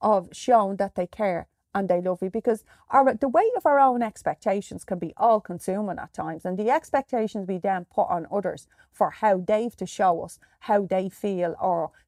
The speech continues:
that they need or value us. Um, and if we're not getting those met, we can be really triggered. And the, the best way of getting through that, as I say all the time, is communication.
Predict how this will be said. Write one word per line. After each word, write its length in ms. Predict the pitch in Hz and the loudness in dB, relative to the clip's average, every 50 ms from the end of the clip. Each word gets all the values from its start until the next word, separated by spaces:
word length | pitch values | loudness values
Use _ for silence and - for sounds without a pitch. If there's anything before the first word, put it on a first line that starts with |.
| _ - | _ 0
that 200 | - 202 196 - | 0 0 0 0
they 140 | 196 185 180 | -4 -4 -4
need 300 | 185 190 190 180 170 - | -4 -4 -6 -4 -4 -4
or 120 | 165 165 | -4 -2
value 400 | 170 - 208 226 240 220 180 165 | 0 2 2 2 2 0 -2 -6
us. 260 | - - - - - _ _ _ _ _ _ - - | -10 -14 -18 -20 -20 _ _ _ _ _ _ -4 -2
Um, 480 | 196 185 175 175 175 165 160 175 - _ _ _ _ _ _ _ _ _ _ - | 0 0 0 0 -2 -4 -4 -6 -10 _ _ _ _ _ _ _ _ _ _ 2
and 180 | 233 220 - - | 2 2 2 0
if 140 | 220 - | 0 2
we're 120 | 220 214 208 | 2 2 4
not 300 | 208 220 226 214 - - | 4 2 0 -2 -2 0
getting 300 | - 240 240 - 233 220 | 0 0 0 0 0 2
those 280 | 208 202 196 180 175 | 2 2 2 0 0
met, 320 | 202 208 226 226 220 - - _ _ _ _ _ - | -2 -2 -2 -2 -2 -4 -8 _ _ _ _ _ -4
we 180 | 196 190 214 202 | -2 0 0 0
can 200 | - - 208 190 | 0 -2 -2 -2
be 220 | 175 196 190 - - _ _ _ - | -2 -4 -6 -6 -10 _ _ _ -10
really 560 | 196 208 220 233 269 285 269 269 247 - - - | -6 -4 -2 0 0 0 0 0 -2 -2 -4 -4
triggered. 440 | - - 240 233 - 170 170 - - - | -2 0 0 0 0 -4 -8 -8 -8 -8
And 240 | 202 208 202 - _ _ _ _ _ _ _ _ _ _ _ _ _ _ _ _ _ _ _ _ _ _ - 185 - - | -8 -8 -8 -10 _ _ _ _ _ _ _ _ _ _ _ _ _ _ _ _ _ _ _ _ _ _ -20 -20 -10 -6
the, 140 | - 226 185 _ _ _ _ - | -4 -4 -4 _ _ _ _ -4
the 160 | 240 190 - _ | -2 -2 0 _
best 340 | - 277 285 311 277 - - | 2 2 2 2 -2 -6 -2
way 240 | 254 262 240 233 226 | 2 2 4 4 2
of 140 | 208 196 - | 0 0 0
getting 240 | 226 214 - - 180 | -2 -2 -2 -4 -8
through 260 | - - 190 180 170 | -6 -4 -4 -2 -2
that, 200 | 175 175 - - - | -2 -4 -4 -4 -4
as 140 | 196 180 | -4 -2
I 120 | 190 185 180 | -2 -4 -4
say 420 | - - 226 208 202 185 180 175 - | -4 -2 -2 0 0 -2 -4 -6 -6
all 200 | - 185 185 175 | -4 -4 -2 -4
the 80 | 165 165 | -4 -6
time, 400 | - - 185 180 175 170 160 - | -10 -10 -8 -8 -6 -8 -8 -10
is 280 | - 160 147 147 165 _ _ _ _ _ _ _ _ _ _ _ _ _ _ _ _ | -10 -10 -10 -10 -10 _ _ _ _ _ _ _ _ _ _ _ _ _ _ _ _
communication. 920 | - 262 247 254 269 294 294 285 254 220 - - 170 - 160 - - - | 0 2 2 4 4 2 2 2 0 -2 -4 -6 -8 -8 -10 -12 -16 -18